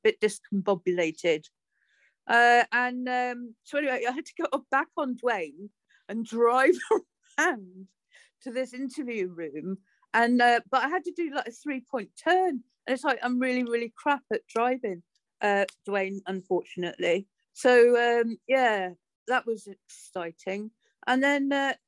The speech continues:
I got to the s-, saw the solicitor. He was very good. I mean, he was about the same age as my son,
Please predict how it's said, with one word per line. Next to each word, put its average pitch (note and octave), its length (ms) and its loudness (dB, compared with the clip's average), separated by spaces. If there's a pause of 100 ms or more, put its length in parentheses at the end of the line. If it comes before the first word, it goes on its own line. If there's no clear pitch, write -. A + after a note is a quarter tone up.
I B3+ 160 4
got C#4+ 220 -6
to C#4 120 -14
the B3+ 40 -6
s-, - 300 -14
saw E4+ 260 -4
the C4 100 -4
solicitor. F#3+ 500 -10
He G#3 160 -6
was G#3+ 120 -4
very G3+ 260 0
good. D#3+ 320 -4 (300)
I F3 40 -12
mean, F#3 400 -6
he F#3+ 140 0
was G3 120 2
about A3+ 320 4 (280)
the F3 60 -16
same F#3+ 280 -2
age E3+ 200 -8
as E3+ 80 -16
my E3+ 160 -6
son, D#3 420 -6